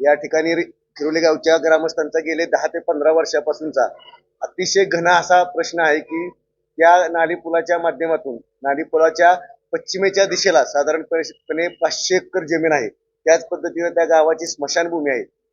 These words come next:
त्या गावाचे आराध्य दैवत, अ, गणेश मंदिर त्या ठिकाणी आहे. आणि गेले कित्येक वर्षे ह्या गावचे ग्रामस्थ या गोष्टीसाठी सातत्यानं लढा देत आहे की, त्या नाली पुलाचं काम सुसज्जपणे मोठ्या पद्धतीने व्हावं.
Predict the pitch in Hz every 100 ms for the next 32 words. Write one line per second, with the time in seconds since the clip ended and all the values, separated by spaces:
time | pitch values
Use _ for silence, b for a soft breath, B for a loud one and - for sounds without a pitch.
0 | - 151 160 156 165 165 170 170 147 147
1 | 156 165 175 170 165 170 - _ _ _
2 | _ 123 143 - _ 139 143 147 - _
3 | - - - - _ _ 147 170 170 175
4 | 160 175 170 165 165 160 151 117 - _
5 | _ _ - 151 190 190 202 208 196 _
6 | 214 202 202 - 190 180 175 175 - 175
7 | 180 170 175 165 156 151 156 156 - 151
8 | 156 147 165 175 _ _ - 156 185 190
9 | 202 185 190 196 - _ _ 135 151 185
10 | 185 175 165 156 165 165 170 165 156 170
11 | 160 160 - 170 160 160 151 147 165 175
12 | 190 175 175 170 139 160 165 151 160 160
13 | 147 131